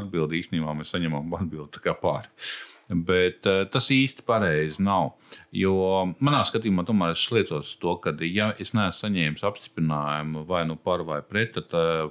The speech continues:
pastāv bažas, ka tas cilvēks vai nu nav sapratis, vai nav saņēmis šo jautājumu. Un tā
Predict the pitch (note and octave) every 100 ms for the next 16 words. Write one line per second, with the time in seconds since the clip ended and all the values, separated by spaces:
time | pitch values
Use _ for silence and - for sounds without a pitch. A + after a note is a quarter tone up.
0 | - G2+ - C#2+ D2+ G2 F#2 - - -
1 | E2 - G2 E2+ C#2+ - F2+ D#2+ D2 D2
2 | - G#2 - E2+ - - D#2 E2 E2 -
3 | G2 D#2 - - - C#2+ C#2 D#2 - E2+
4 | G#2+ - - - - - E2+ E2 E2 E2+
5 | - G2